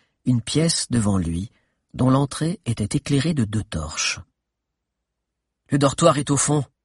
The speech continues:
Ok », fit Sabi, soudain moins déluré.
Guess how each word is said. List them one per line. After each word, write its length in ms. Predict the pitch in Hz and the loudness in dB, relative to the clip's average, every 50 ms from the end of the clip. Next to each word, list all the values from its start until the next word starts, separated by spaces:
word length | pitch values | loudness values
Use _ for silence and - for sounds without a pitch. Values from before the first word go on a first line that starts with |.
| _ _ _ _ _ _ _ _ _ _ _ _ _ _ _ | _ _ _ _ _ _ _ _ _ _ _ _ _ _ _
Ok », 260 | - 269 269 - - 185 180 175 151 - - _ _ _ _ _ _ - | 0 0 0 2 2 2 2 2 0 -4 -10 _ _ _ _ _ _ -6
fit 100 | - 117 | -4 -4
Sabi, 580 | - - 131 123 135 160 202 226 240 254 269 | -2 0 -2 -2 -2 -2 -2 -2 -2 -2 -2
soudain 360 | 262 - - 175 156 208 233 | -4 -4 -4 -2 -2 -2 0
moins 220 | 208 170 175 190 185 | 0 0 0 0 0
déluré. 540 | 165 156 127 110 95 85 85 82 82 - | 0 0 0 -2 -4 -4 -6 -10 -10 -12